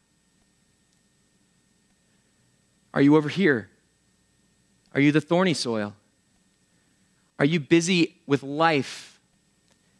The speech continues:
Are you caught up in success? Are you f-,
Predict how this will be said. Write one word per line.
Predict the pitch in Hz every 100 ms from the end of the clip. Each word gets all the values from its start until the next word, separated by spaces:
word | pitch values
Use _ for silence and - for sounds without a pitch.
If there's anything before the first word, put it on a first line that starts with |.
| _ _ _ _ -
Are |
you | 160
caught | - 180 175
up | 170
in | 156
success? | - 143 - 175 156 - -
Are | 151
you | 160 143 _ _ _ _
f-, | -